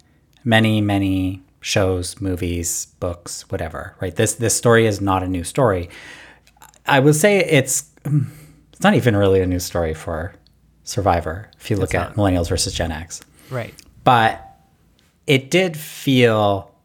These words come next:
Speaker 1: special in a way to me.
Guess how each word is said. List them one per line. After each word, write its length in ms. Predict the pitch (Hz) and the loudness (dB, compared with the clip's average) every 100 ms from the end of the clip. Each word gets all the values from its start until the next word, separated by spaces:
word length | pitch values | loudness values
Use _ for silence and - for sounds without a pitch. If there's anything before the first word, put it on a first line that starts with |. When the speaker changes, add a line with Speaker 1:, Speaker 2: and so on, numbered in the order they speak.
| _ _ _ _ _ _ - | _ _ _ _ _ _ -14
Speaker 1:
special 680 | - 120 95 - 87 110 _ _ _ | -2 0 0 -4 -10 -14 _ _ _
in 400 | 123 101 98 95 | -2 0 2 0
a 60 | 95 | 0
way 360 | 92 87 87 85 | 0 -2 -4 -8
to 160 | - | -6
me. 480 | 92 90 85 82 90 | -4 -4 -6 -8 -14